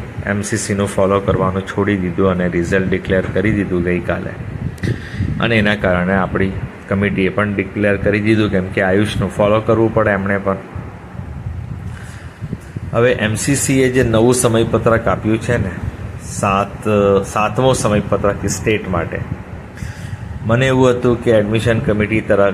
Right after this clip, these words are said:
કદાચ પહેલે જ ડિક્લેર કરી દેશે, જેવું જ રિઝલ્ટ ડિક્લેર થશે પછી અહીંયા ડિક્લેર કરી દેશે. પ્રોવિઝનલ એટલીસ્ટ કરી દેશે, પણ એડમિશન કમિટીએ નહીં કર્યું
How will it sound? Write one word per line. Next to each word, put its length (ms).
કદાચ 240
પહેલે 320
જ 20
ડિક્લેર 380
કરી 300
દેશે, 300
જેવું 340
જ 20
રિઝલ્ટ 380
ડિક્લેર 340
થશે 340
પછી 300
અહીંયા 240
ડિક્લેર 500
કરી 220
દેશે. 580
પ્રોવિઝનલ 560
એટલીસ્ટ 460
કરી 200
દેશે, 380
પણ 220
એડમિશન 460
કમિટીએ 720
નહીં 320
કર્યું 440